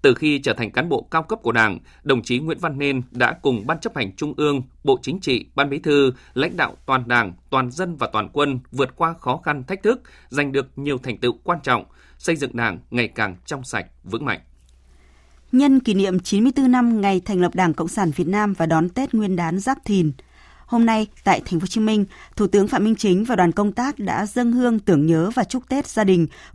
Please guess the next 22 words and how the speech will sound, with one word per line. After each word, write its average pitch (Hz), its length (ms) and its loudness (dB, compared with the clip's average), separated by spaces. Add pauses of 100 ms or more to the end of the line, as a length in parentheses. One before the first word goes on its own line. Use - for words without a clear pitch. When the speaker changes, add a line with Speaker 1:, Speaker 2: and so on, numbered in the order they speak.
Speaker 2:
cố 196 360 4
Chủ 233 160 2
tịch 170 260 0
Hội 165 140 -4
đồng 165 240 0
Bộ 170 140 0
trưởng 175 300 0
Phạm - 240 0
Hùng, 170 260 2 (340)
cố 185 220 4
Thủ 226 180 -2
tướng 170 240 2
Võ 175 100 -4
Văn 202 180 -2
Kiệt 190 220 2 (280)
và 170 120 0
cố 175 380 0
Thủ - 140 -4
tướng 170 280 0
Phan 202 200 -6
Văn 196 140 -2
Khải. 170 300 2